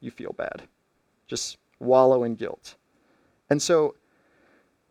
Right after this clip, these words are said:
if you have professed, this goes back to the knowledge thing. If you've professed, you've made, a, made, you know, said a prayer that you wanna follow Jesus, but you've never actually placed your confidence in him, you, you don't really, looking back on your life, you're like,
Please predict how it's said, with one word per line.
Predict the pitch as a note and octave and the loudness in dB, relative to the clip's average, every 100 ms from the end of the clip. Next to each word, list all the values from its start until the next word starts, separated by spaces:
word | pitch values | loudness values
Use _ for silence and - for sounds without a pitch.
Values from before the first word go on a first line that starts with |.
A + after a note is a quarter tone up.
| _ _ _ _ _ | _ _ _ _ _
if | D3 G3 | -2 0
you | C4+ | -2
have | - | -2
professed, | - D#3 G3 C3+ B2+ - | -6 -2 0 0 -2 -4
this | - E3+ | -4 -2
goes | - E3 | -2 -2
back | - D#3+ - | 0 -2 -4
to | C#3+ | -4
the | B2 | -4
knowledge | B2+ C3+ A#2+ G#2 - | -2 -2 -2 -6 -8
thing. | G2+ - | -8 -8
If | C3 | -8
you've | G3 - | -8 -6
professed, | D3+ - C3+ D#3 - - | -8 -2 0 0 -2 -10
you've | C#3+ C3 | -8 -2
made, | C#3+ C#3+ | -2 -2
a, | - C3 | -6 -6
made, | C3 - - | -8 -8 -12
you | - | -10
know, | C3 - | -10 -10
said | - C#3+ | -4 -4
a | |
prayer | - - C#3+ D3 D#3 D3+ _ _ | -4 -6 -4 -2 -2 -4 _ _
that | - - | -8 -8
you | C3+ C#3 | -10 -6
wanna | D3+ | -6
follow | - D3+ D3+ D3+ | -4 -2 0 -2
Jesus, | C#3+ D#3 D3 D#3 D3+ - _ _ _ _ | -4 -8 -6 -4 -6 -10 _ _ _ _
but | C#3+ | 0
you've | C#3+ D3+ | 0 -2
never | C#3+ D3 F#3+ G3+ - | 2 4 4 4 2
actually | D#3 - D#3+ C#3+ | 2 0 -4 -4
placed | A#2+ - D3 D3 B2+ | -4 -2 -2 -2 -10
your | |
confidence | - - C3 D3+ F3+ G3 - | -12 -4 -4 -2 -4 -4 -4
in | G3+ | -4
him, | F3 G3+ G#3 - _ | -4 -4 -6 -10 _
you, | C#3+ C#3+ | -12 -8
you | C#3+ | 0
don't | F3+ F#3 C#3+ | 0 0 -2
really, | E3+ F3 D3 _ _ - | -2 0 -4 _ _ -2
looking | D#3 E3 | 0 2
back | C#3+ D#3 D#3 | 2 2 0
on | C#3+ | -2
your | B2 | 0
life, | A#2+ D3+ E3+ | 0 0 -4
you're | C#3 | -2
like, | C#3 - - | -2 -2 -6